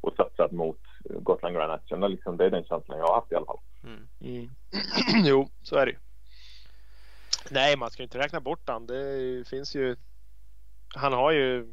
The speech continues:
Speaker 3: <laughs> han har ju hög, högt i tak i sin åkning, så är det ju.
Speaker 1: Mm.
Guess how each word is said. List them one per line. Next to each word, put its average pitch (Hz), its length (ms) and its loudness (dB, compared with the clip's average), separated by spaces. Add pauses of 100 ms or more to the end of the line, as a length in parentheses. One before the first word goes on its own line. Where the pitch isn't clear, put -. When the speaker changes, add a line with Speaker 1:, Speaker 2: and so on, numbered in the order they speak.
(260)
Speaker 3:
<laughs> - 220 -10
han 180 320 2
har 185 100 6
ju 175 100 4
hög, 170 360 4 (380)
högt 170 420 0
i 190 120 0
tak 202 380 2
i 143 40 -4
sin 147 140 -4
åkning, 147 420 -2
så 175 100 -8
är 143 120 -6
det - 60 -10
ju. - 40 -12 (800)
Speaker 1:
Mm. 78 120 -6